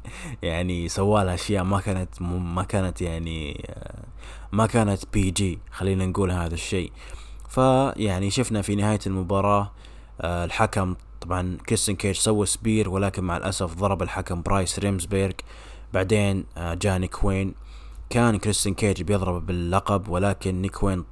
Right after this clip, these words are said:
سحب اللقب. بعدين نيك وين كان يبغى يهاجم كريستيان كيج، داربي ألن طلب منه إنه ينهي هذه المهمة وخلاص، يعني يضرب كريستيان كيج. شفنا نيك وين لما قال إنه "What you did for me, to my family,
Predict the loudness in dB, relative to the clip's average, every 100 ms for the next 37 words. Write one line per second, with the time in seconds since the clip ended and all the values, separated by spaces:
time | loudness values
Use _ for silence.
0 | -16 -14 -4 2 2 2 0 0 0 0
1 | 0 -4 -16 -16 -14 -4 0 2 2 0
2 | -2 -6 -4 0 2 2 0 2 2 4
3 | 2 2 2 0 0 0 0 -2 -2 -2
4 | -2 0 0 0 0 0 0 -2 0 -2
5 | -2 -2 0 0 0 0 -2 -2 0 2
6 | 0 0 2 2 0 -6 -12 -16 -16 -16
7 | -12 -6 -4 -2 2 2 2 -2 -2 -4
8 | -2 -4 0 2 2 -2 -12 -16 -18 -18
9 | -14 0 2 4 4 4 6 6 4 2
10 | 0 2 2 2 0 -2 -4 -6 -8 -2
11 | -2 0 0 2 2 0 -4 -8 -4 -2
12 | 2 2 2 0 -4 -4 -2 0 2 2
13 | 2